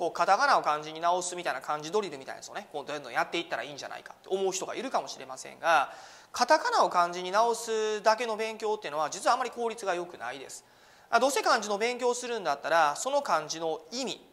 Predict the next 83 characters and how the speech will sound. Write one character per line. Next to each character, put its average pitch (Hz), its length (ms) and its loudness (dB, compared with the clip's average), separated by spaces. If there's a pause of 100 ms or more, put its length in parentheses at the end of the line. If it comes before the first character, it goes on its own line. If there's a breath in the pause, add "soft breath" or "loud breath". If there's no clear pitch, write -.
ま 196 100 6
あ、 - 40 2
熟 170 220 -4
語 196 140 0
の 196 80 -4
意 285 160 -6
味 311 120 -2
っ - 40 -12
て - 120 -14
い - 20 -6
う - 20 -6
の 294 60 -6
も 220 100 -6
一 - 80 -8
緒 - 160 -8
に 127 60 -14
覚 131 240 -10
え - 20 -20
て - 80 -16
い - 60 -18
く。 - 140 -18 (100)
だ 214 200 4
か - 60 -12
ら、 214 80 0
か-、 220 120 -2
漢 202 200 2
字 196 80 -6
の 214 80 0
問 233 160 0
題 208 140 6
集 156 120 -4
や 147 140 2
る 175 120 -6
ん 151 40 -12
だ 131 100 -6
っ 131 40 -10
た 185 100 -6
ら、 185 220 4 (240 loud breath)
カ 196 120 6
タ 220 100 10
カ 269 100 4
ナ 196 100 6
を 151 40 2
漢 160 200 0
字 160 100 -10
に 160 60 -6
直 175 200 4
す 175 60 -8
だ 170 120 2
け 165 80 -4
じ 147 60 -8
ゃ 131 40 -8
な 131 120 -6
く 214 80 -16
て、 254 320 0
意 202 100 -4
味 185 100 -2
の 135 140 -4
書 135 120 4
い 147 40 -6
て 165 60 -6
あ 165 40 -2
る 156 40 0
や 156 80 0
つ 220 100 -6
や 156 100 2
る 160 100 -2
方 214 140 -4
が 226 100 0
絶 151 200 -8
対 139 140 -4
効 156 180 -6
率 143 200 -10
が 139 180 -4
い 131 80 -18
い 117 40 -16
わ 143 120 -10
け 143 80 -14
な - 60 -16
ん - 20 -18
で - 60 -20
す - 80 -18
ね。 - 120 -12